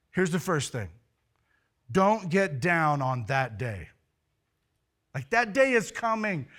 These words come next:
It comes for all of us. It comes for me. It will come and go. Sometimes it will feel like that, and sometimes it won't. Sometimes you'll be on top of the mountain, and sometimes you'll be in the valley. If you were always on top of the mountain,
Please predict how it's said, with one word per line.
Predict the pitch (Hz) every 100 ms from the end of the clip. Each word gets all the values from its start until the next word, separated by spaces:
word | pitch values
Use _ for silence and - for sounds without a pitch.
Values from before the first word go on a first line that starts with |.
| -
It | 208
comes | 202 240 202
for | 262
all | 247 247 247
of | 208
us. | 180
It | 226 190
comes | 247 226
for | 247
me. | 247 254 240 151 - - -
It |
will | 226 233
come | - 247 254
and | 240
go. | 233 247 175
Sometimes | 135 233 226 233 220
it | 233
will | 220
feel | 233 247
like | 247 240
that, | 240 240
and | 208
sometimes | - 233 220 226 214
it | 226
won't. | 233 220 131
Sometimes | - 226 226 226
you'll | 226
be | 196 247
on | 240
top | 233 240
of | 240
the | 240
mountain, | 233 247 262 240 - -
and | 180
sometimes | 151 240 233 233
you'll | 202
be | 180 226
in | 233
the | 220
valley. | 220 208 175 147
If | 165
you | 233
were | 220
always | 214 240 277 277
on | 233 214
top | 220 240
of | 247
the | 233
mountain, | 220 240 233 151 165